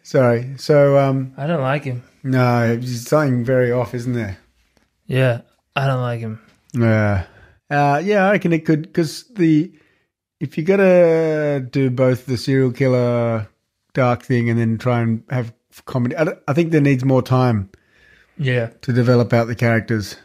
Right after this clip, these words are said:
Speaker 2: Yeah. There's no
Speaker 1: And I'd kill, I'd probably
Speaker 2: Make a choice.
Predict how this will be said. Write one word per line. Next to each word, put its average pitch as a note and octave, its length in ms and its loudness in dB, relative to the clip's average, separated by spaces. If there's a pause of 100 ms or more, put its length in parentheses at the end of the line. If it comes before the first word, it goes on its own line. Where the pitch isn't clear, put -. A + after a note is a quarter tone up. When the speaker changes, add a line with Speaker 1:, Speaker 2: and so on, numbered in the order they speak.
Speaker 2:
Yeah. A#2+ 300 -4 (1500)
There's C#3 180 -6
no D#3 640 -4 (440)
Speaker 1:
And C#3+ 180 -2
I'd B2+ 180 -2
kill, E3 440 2
I'd C#3 160 0
probably D#3 240 2
Speaker 2:
Make G#3 160 -4
a D3 40 -10
choice. - 600 -12